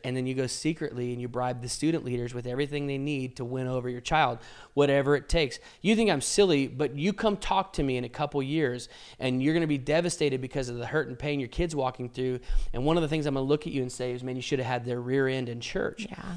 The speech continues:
Speaker 1: There's something about consistency of that. So if you're a single parent, even if you're not a single parent, get your kids in church. But
Speaker 2: Yeah.
Speaker 1: consistency matters, like it does with everything. Consistency matters in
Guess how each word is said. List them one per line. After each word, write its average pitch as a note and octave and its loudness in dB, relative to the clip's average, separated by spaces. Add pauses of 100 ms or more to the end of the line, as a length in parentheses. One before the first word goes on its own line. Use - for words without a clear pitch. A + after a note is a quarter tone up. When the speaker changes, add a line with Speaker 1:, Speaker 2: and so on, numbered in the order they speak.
Speaker 1:
There's C3+ 4 (100)
something E3+ 4
about C3 0
consistency C3 -2
of A2 -4
that. G#2+ -8 (240)
So - 0
if C3 0
you're C3+ 2
a - -4
single F#3 0
parent, D#3 -4
even B3+ 6
if A3 6
you're F#3 8
not E3+ 8
a F3+ 4
single D#3+ 2
parent, C3 2
get C#3+ 0
your C3 -4
kids C3 2
in B2 -8
church. - -6
But - -4
Speaker 2:
Yeah. A#3+ 0
Speaker 1:
consistency D3 2
matters, D#3+ -2
like G#3 6
it A3+ 0
does A3+ -2
with A3 -8
everything. G#3+ -4 (340)
Consistency D#3 -2
matters C3+ -2
in B2+ -2